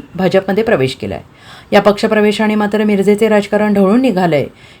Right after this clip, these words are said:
जयश्रीताई पाटील यांचे कट्टर समर्थक असणारे माजी महापौर किशोर जामदार आणि माजी विरोधी पक्षनेते संजय बापू मेंढे यांनी भाजपमध्ये प्रवेश न करता तटस्थ भूमिका घेतलेली आहे. मुंबई येथे भाजप पक्ष प्रवेशवेळी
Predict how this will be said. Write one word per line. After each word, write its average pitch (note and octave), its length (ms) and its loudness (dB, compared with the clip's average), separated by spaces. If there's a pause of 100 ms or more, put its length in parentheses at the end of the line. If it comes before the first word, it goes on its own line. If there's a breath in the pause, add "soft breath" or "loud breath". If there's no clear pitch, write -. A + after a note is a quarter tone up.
(120)
जयश्रीताई C4+ 460 4
पाटील B3 300 0
यांचे A#3+ 220 0
कट्टर A3 300 -2
समर्थक G#3 460 -2
असणारे G#3 420 0
माजी G3 360 -2
महापौर G3+ 380 0
किशोर G3+ 320 0
जामदार G3 360 0
आणि F#3 200 -4
माजी F#3 280 -4
विरोधी F3 280 -2
पक्षनेते F#3 520 -4
संजय F3 300 -2
बापू F3 220 -4
मेंढे F3+ 300 0
यांनी D3 300 0 (520 loud breath)
भाजपमध्ये G#3+ 520 2
प्रवेश A3+ 340 4
न A#3 100 2
करता A#3 260 -2
तटस्थ A#3 520 -2
भूमिका B3+ 400 0
घेतलेली A3+ 420 2
आहे. G#3 340 -2 (400 loud breath)
मुंबई G3+ 280 2
येथे A3+ 280 4
भाजप G3+ 440 -2
पक्ष G3+ 200 -6
प्रवेशवेळी F#3+ 680 -2